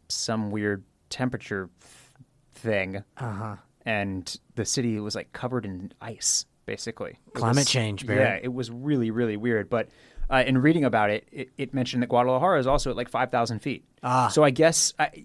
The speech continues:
Speaker 1: it's just something that you don't think about, that the
Speaker 2: Right.
Speaker 1: Mexican terrain is, like, ver-, is, like, incredibly varied, and there are a lot of, I guess, what you'd call mountainous regions almost.
Speaker 2: Yeah, for
Speaker 1: Or
Speaker 2: sure.
Speaker 1: a lot of high regions, at least.
Speaker 2: I mean,
Speaker 1: Kinda
Speaker 2: like I
Speaker 1: interesting.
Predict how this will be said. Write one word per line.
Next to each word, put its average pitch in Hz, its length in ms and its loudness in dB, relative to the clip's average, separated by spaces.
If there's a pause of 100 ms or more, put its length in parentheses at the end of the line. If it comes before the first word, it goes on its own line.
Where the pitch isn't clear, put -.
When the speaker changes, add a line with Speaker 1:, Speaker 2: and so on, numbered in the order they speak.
(120)
Speaker 1:
it's 156 200 -2
just 185 160 0
something 180 220 2
that 147 80 4
you 131 100 0
don't 127 180 2
think 151 140 0
about, 110 220 2
that 113 140 -8
the 117 120 0
Speaker 2:
Right. 101 60 -6
Speaker 1:
Mexican 120 400 4
terrain 117 420 0
is, 101 160 -4
like, 104 220 -2
ver-, 123 320 -2
is, 120 160 -4
like, 117 160 -4 (320)
incredibly 143 420 2
varied, 107 440 2
and 98 100 -6
there 101 120 -2
are 101 40 0
a 101 60 -2
lot 110 180 2
of, 98 240 -4 (480)
I - 80 -8
guess, - 380 2
what 135 180 -2
you'd 131 120 -6
call 147 160 6
mountainous 135 520 0
regions 131 420 -6
almost. 117 280 -10
Speaker 2:
Yeah, 190 300 8
for 139 120 0
Speaker 1:
Or - 40 4
Speaker 2:
sure. 226 320 8
Speaker 1:
a 127 40 2
lot 147 180 6
of 127 60 4
high 160 280 0
regions, 98 500 -6
at 101 120 -10
least. - 360 -14 (260)
Speaker 2:
I 147 80 6
mean, 170 380 8 (220)
Speaker 1:
Kinda 135 200 0
Speaker 2:
like 180 220 8
I - 20 10
Speaker 1:
interesting. - 140 6